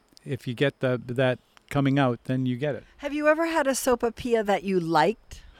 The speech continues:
Speaker 1: Yeah, in fact, I said, "Gosh, gosh, this is something other than a taco or a, a, uh, any of the other standard Mexican, uh, dishes, and this is one that's a little different."
Speaker 2: Well, a sopapilla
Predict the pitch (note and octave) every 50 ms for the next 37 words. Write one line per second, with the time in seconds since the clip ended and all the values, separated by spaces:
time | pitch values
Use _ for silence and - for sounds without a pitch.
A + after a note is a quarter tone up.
0 | - - - - - - - - F#3+ C#4 D4+ C4 F#3+ F3 E3 - - G#3 G#3 G#3+
1 | G#3+ - - E3+ E3 E3+ D#3 - - - F3+ E3 C#3 - - A3 A#3 G3+ C#3 A2+
2 | - _ - - G#3 F3+ C3 - - - - - E3 - - E3+ D#3 D#3 - D#3+
3 | D#3 D3+ - - F#3+ G#3+ G#3+ F#3+ E3+ D3+ C#3 C#3 C3+ - - - C#3 C#3 C#3 -
4 | - C#3+ C#3 C#3 C3 C3+ C#3 C3 B2 A#2+ A#2 A2+ A2 A2 A2+ A2+ - B2+ C3 A2+
5 | G#2 G#2 G2+ _ _ _ - B2+ A2+ G#2 G2+ F#2+ F#2 - - - - D3 C#3 C#3+
6 | C#3+ C3+ B2+ B2 B2+ C3 C3 C3 C3 A#2+ A#2 - - - - - - - - -
7 | - - D#3 C#3+ C#3 C#3 C3 B2+ A#2+ B2 C#3 C#3 - - - - - B2+ A#2 A2+
8 | A2 A2+ G#2+ - _ _ _ _ _ _ _ _ _ - C#3 A2+ - D#3+ F3+ F#3
9 | - - D#3 D3+ - - C#3+ C#3+ C#3+ C#3+ D3 - - D3+ - - D#3 D#3 D3 C#3
10 | C3+ - - D3+ C3+ C#3+ D3 C#3+ C#3+ C#3 F3 E3+ - - F#2+ - _ _ - -
11 | - - - - - - - B3 C#4+ C#4 C4+ B3+ - A#3 - - - - F4 F#4
12 | F#4 - F4 D4+ - - - - B3 A3 F3+ C3 A2+ A#2 C3 F3+ B3 B3+